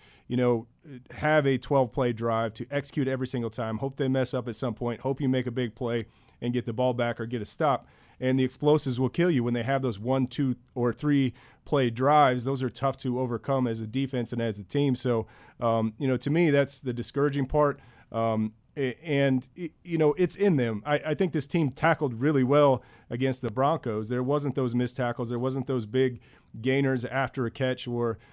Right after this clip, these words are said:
a running back breaking up the middle because of missed tackles. So, um, you know, obviously they're being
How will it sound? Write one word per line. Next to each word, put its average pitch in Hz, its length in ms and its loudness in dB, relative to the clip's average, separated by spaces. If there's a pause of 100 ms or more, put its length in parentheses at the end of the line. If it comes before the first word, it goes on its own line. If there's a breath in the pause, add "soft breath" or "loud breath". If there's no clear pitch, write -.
(140 soft breath)
a 110 80 -4
running 131 260 2
back 123 240 0
breaking 127 420 -2
up 120 120 -4
the 113 80 -4
middle 131 180 2
because 117 300 -4
of 113 80 -4
missed 117 220 -2
tackles. 113 340 -4
So, 127 300 -2 (320 soft breath)
um, 113 380 -2
you 151 80 -6
know, 135 80 0
obviously 147 360 0
they're 131 160 0
being 127 380 0